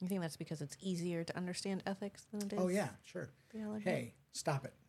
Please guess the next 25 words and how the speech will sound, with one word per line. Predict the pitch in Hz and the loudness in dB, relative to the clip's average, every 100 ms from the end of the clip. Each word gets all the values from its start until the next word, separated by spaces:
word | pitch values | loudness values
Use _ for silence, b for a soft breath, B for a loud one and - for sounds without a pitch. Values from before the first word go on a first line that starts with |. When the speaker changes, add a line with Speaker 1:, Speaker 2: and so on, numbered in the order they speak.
| _ _ _ - | _ _ _ 2
Speaker 2:
That, | 160 175 | 4 6
that's | 156 214 | 6 6
ethics, | 151 120 - | 6 4 -2
right? | 117 175 - 277 302 | 2 4 6 4 2
Speaker 1:
<laughs> | - - | -4 2
Speaker 2:
And | 151 139 139 - | 6 6 6 4
how | 135 156 | 6 8
do | |
we | 135 | 8
deal | 127 147 | 6 6
with | 139 | 6
children? | - 226 113 98 - - | 6 4 4 -2 -8 -4
How | 147 | 0
do | 156 | 2
you, | 160 160 | 0 -2
you | 185 | -2
Speaker 1:
Stop. | 151 233 | 4 4
Speaker 2:
deal | 160 123 | 4 2
with, | 143 | 0
"Okay, | 147 147 | 0 2
stop. | - 123 - - - _ b b b b b 147 | 4 2 0 -10 -20 _ b b b b b 2
Um, | 143 135 135 123 - - | 4 6 6 4 -2 2
don't | 143 160 160 | 4 4 6
do | 233 | 4
that." | 139 101 | 6 0